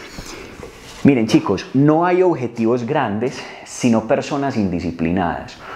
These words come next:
No hay metas inalcanzables, sino personas que no cumplen su misión diaria. El poder que tiene la acción de, en el día a día es tan poderoso que a través del efecto compuesto, en seis meses, un año,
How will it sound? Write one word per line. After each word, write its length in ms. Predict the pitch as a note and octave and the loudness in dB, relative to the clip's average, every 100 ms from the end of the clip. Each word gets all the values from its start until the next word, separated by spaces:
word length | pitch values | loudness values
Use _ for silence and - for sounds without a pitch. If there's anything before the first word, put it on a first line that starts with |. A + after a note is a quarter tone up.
| - | 0
No 220 | G#2 B2+ D3 | 4 6 6
hay 160 | E3 | 4
metas 380 | E3+ E3+ E3 D3+ | 2 2 2 2
inalcanzables, 920 | A2+ F#2+ F#2+ G2+ F#2 - E3 F3+ F#3 | 2 2 0 -4 -4 0 0 0 -2
sino 480 | - - - A2 A2 | -6 -6 0 2 4
personas 640 | C#3+ C#3 - F3 F3+ - - - | 2 0 -2 -4 -6 -8 -16 -4
que 120 | B2 | 0
no 160 | A2 A2 | 2 2
cumplen 480 | F3+ F3+ F3 D#3 D3+ | 0 0 2 0 0
su 140 | A2 | 0
misión 420 | G2 G2 G2 F#2+ | 0 0 0 4
diaria. 460 | G#2+ A2 E2+ D#2+ - - - - - - | 6 4 2 -4 -12 -18 -18 -18 -2 2
El 260 | C3+ C3+ | 4 4
poder 380 | C3+ B2+ D#3+ E3+ | 4 6 4 2
que 120 | F#3+ | 0
tiene 400 | F#3 G3+ D3 F#2 - - - | 4 4 4 0 -8 -10 -2
la 200 | A2 A2 | 2 2
acción 440 | - - E3 E3 | 0 -4 -2 0
de, 80 | F3+ | 0
en 320 | E3+ D3 C#3+ | 0 -2 -2
el 200 | A#2 A2 | -2 -2
día 220 | C3 D3+ | 0 0
a 40 | E3+ | 0
día 360 | G3+ G#3 G3+ - - - | 0 -2 -4 -12 -20 -2
es 380 | B2 C#3+ - - - - - | 2 4 2 -10 -18 -20 0
tan 280 | G3 G3 F#3+ | 2 2 4
poderoso 640 | E3+ C#3 C3+ F#3+ F#3+ G#3+ - - - - - - | 4 6 4 2 0 -2 -4 -18 -20 -20 -20 0
que 100 | C#3 | 2
a 80 | B2 | 4
través 280 | C3 C3 C3 | 4 4 4
del 140 | E3+ | 4
efecto 380 | B2+ B2+ B2+ D3 | 4 2 2 0
compuesto, 680 | A#2+ G#2+ D#3 E3+ E3+ D#3+ - | 0 0 2 0 2 -2 0
en 160 | A2+ | -2
seis 320 | A2+ C#3+ D3 D3+ | 0 0 2 2
meses, 340 | D#3 A2 G#2 | 0 0 0
un 140 | B2+ | 0
año, 280 | E3+ G#3 G#3 | 0 -2 -4